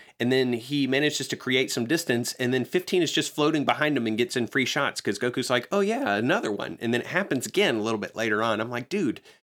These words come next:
either these guys are super coordinated," and there's arguments to be made for that case based on the way that, uh, they, they are explained, especially in the Japanese.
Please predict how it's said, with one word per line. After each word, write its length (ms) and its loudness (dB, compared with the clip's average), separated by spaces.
either 220 2
these 200 0
guys 200 0
are 80 0
super 320 -4
coordinated," 680 -2
and 180 2
there's 320 -2
arguments 400 0
to 100 0
be 120 -2
made 380 0
for 280 -2
that 220 0
case 300 -2
based 500 -4
on 200 0
the 60 -4
way 220 2
that, 320 -4
uh, 140 -8
they, 580 -2
they 180 2
are 160 2
explained, 800 -2
especially 420 0
in 60 0
the 60 -2
Japanese. 640 -2